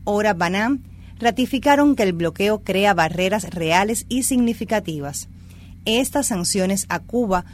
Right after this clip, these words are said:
suelen exigir licencias de exportación del Departamento de Comercio y la mayoría de los vuelos tienen prohibido transportar ayuda humanitaria sin un permiso.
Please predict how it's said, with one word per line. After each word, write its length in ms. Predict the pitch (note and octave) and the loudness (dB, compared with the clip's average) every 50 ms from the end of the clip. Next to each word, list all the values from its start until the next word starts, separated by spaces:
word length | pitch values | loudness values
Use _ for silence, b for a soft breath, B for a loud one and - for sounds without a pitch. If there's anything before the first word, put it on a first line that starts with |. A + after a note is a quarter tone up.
| B B B | B B B
suelen 540 | - - - B3 A#3 A3+ A#3 B3 B3 A#3+ - | -6 -2 2 4 4 4 4 4 2 0 -2
exigir 520 | - A3 F#3 - - G#3+ F3+ G3+ A#3+ G#3+ G#3 | -4 -4 -2 -2 -2 -2 -2 -2 -2 -2 -2
licencias 800 | F3+ E3 D#3+ - - G#3 G#3+ A#3+ C4+ B3 - B3+ B3 B3 G3 | -4 -4 -4 -2 -2 0 0 0 0 0 0 0 -2 -2 -2
de 80 | - F#3 | -2 -4
exportación 680 | F3+ - - E3+ E3+ - - E3 D#3+ - - F#3 F#3 F#3+ | -4 -4 -4 -6 -6 -4 -6 -6 -4 -4 -2 -2 0 0
del 140 | G3 F#3+ F3 | 0 0 0
Departamento 680 | F#3 F3 - F3+ F3+ - F3+ E3+ E3+ E3 F3 F3 G#3 F#3 | -2 0 0 -2 -2 -2 -2 -2 -2 -4 -4 -4 -2 -2
de 120 | F3 E3 | -2 -2
Comercio 560 | - E3 D#3 F3 F#3+ G3 A3 - - F#3 - - | -2 -4 -2 -2 -2 -2 -2 -2 -4 -6 -6 -4
y 120 | - A#3 A3 | -2 -2 0
la 120 | G#3 F#3+ | 0 0
mayoría 500 | F#3 F3 D#3+ D3+ D#3+ E3 F#3+ A3 C4+ C#4 | 0 -2 -2 -4 -4 -2 0 0 0 2
de 80 | C4 B3+ | 2 0
los 160 | B3+ - - | -2 -2 -4
vuelos 380 | F#3+ E3+ F3+ F3 D#3+ F3 E3+ - | -4 -2 -2 0 0 -2 -4 -2
tienen 300 | - F3+ F3+ F#3 F#3+ F#3+ | -2 -2 0 0 -2 -2
prohibido 480 | F#3+ E3+ D3+ D#3 D#3 F3+ F#3+ F#3+ F#3+ | -2 -2 -2 -2 -2 -2 -2 -2 -2
transportar 760 | F#3+ - E3 E3 E3+ - - E3+ E3 - - - G3+ A3 A3 - | -2 -4 -6 -6 -6 -8 -10 -10 -10 -6 -2 -2 -2 -2 -2 -2
ayuda 380 | - F#3 D#3 E3+ G3 G3+ A#3 | -4 -2 -2 -2 -2 0 0
humanitaria 640 | G#3+ G3 F3+ E3 D#3 D3 C#3 F#3+ G3 G#3 G#3 F#3 F3+ | 0 0 -2 -4 -6 -4 -4 -2 -2 -2 -2 -2 -4
sin 200 | - - G3 F3 | -6 -6 -6 -6
un 180 | E3 E3 F3 D#3+ | -6 -6 -6 -4
permiso. 560 | - E3 D#3+ D#3 D3 C#3 C#3 B2+ - D3+ | -6 -6 -6 -6 -8 -8 -8 -8 -10 -10